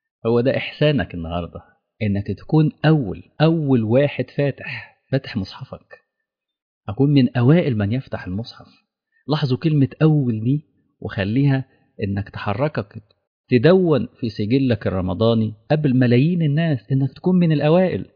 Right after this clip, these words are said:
أول واحد فتح المصحف، أول واحد رفع إيده ودعا. الله أكبر. دعينا كتير، رب دعوات حجبت. النهاردة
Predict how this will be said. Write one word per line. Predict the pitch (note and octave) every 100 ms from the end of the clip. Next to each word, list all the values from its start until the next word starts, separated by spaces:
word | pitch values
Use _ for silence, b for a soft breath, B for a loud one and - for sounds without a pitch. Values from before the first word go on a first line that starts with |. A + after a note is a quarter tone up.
| _ _ _ _ -
أول | A#3 A3
واحد | F3 E3 D3+
فتح | - C3+ A2+
المصحف، | G2+ F2+ F2+ - F2+ _ - _ _ _ _ _ _ -
أول | C#3+ D#3 A2
واحد | G2+ G#2 F#2+ A2 A2+ -
رفع | G2 G2 G#2 D#2+
إيده | F#2+ F2+
ودعا. | D#2+ E2 D#2 - _ _ _ _ _ _ _ _
الله | F#2+ D#2+ D#2 D#2
أكبر. | - F2+ G#2 - _ _ _ _ _ -
دعينا | G#2 D3 C#3
كتير، | - C3 A#2 - - _ _ _ _ _ _ _ A2+
رب | C3+ C3
دعوات | A#2+ A2+ A#2+ D#3 D#3
حجبت. | - D#3 B2+ F#2+ E2 _ - _ _ _ _ _ _ _ A2+
النهاردة | A2 A#2 D#3 D3 C#3+